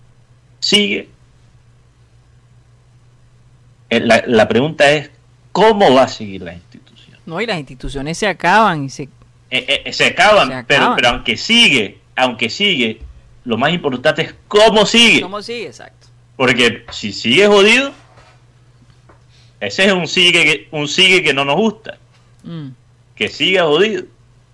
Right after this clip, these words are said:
Speaker 2: Oye, Mateo, de igual Abel González siempre decía, "Hay que ser controversial". Y,
Speaker 1: Sí, sí.
Speaker 2: y yo te digo algo.
Speaker 1: Valenciano no es, no es,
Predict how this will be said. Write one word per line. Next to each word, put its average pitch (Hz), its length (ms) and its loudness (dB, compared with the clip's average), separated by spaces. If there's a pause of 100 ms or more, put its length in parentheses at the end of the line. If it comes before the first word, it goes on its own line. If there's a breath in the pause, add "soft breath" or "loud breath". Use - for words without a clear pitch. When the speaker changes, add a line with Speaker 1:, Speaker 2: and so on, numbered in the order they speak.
(880 soft breath)
Speaker 2:
Oye, 190 220 -2
Mateo, 160 460 -6 (200)
de 165 200 -2
igual 180 400 -2
Abel 165 300 -2
González 156 440 -10
siempre 139 320 -12
decía, 127 340 -16
"Hay 170 180 -4
que 165 280 -12 (300)
ser 147 380 -12
controversial". 123 760 -16 (1160 soft breath)
Y, 190 260 -8
Speaker 1:
Sí, 196 300 2
sí. 143 260 -8
Speaker 2:
y 214 120 0
yo 233 160 4
te 285 140 2
digo 269 240 2
algo. 233 440 0
Speaker 1:
Valenciano 160 560 2
no 202 120 2
es, 208 260 0
no 170 180 -4
es, 196 200 -4